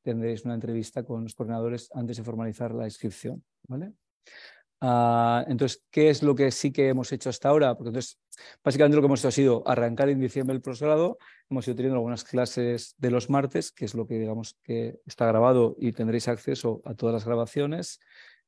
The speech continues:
Ah, hemos tenido dos módulos y también a los que se inscriban hasta el treinta y uno de marzo,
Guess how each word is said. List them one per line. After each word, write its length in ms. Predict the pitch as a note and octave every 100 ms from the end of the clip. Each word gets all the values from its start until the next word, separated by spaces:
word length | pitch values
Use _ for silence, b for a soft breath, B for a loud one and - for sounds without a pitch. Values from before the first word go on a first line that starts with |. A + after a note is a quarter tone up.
| _
Ah, 220 | A#2+ A#2 -
hemos 200 | A#2+ A2+
tenido 280 | A#2+ A#2
dos 180 | A#2 A#2
módulos 580 | B2 B2 B2 D#3+ - - _ _
y 100 | -
también 640 | A#2+ A2+ A#2+ B2 A#2 A2 - _
a 100 | -
los 140 | A2+
que 140 | - A2+
se 160 | G2 A2+
inscriban 440 | G#2 - B2+ B2
hasta 180 | A2 A#2
el 60 |
treinta 240 | A2 A#2 A2+
y 40 |
uno 120 | A#2
de 60 | A#2+
marzo, 480 | A#2+ A#2+ - A2+